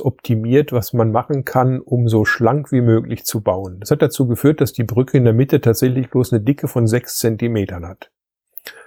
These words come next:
Jetzt ist es so, dass dann die beiden Sprengwerke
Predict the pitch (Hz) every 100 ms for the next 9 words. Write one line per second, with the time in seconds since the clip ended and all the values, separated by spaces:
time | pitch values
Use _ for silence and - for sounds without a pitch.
0 | _ _ _ _ _ _ _ _ _ -
1 | 113 131 123 110 120 170 156 117 - 120
2 | 110 107 101 101 - - 113 135 143 156
3 | 226 220 220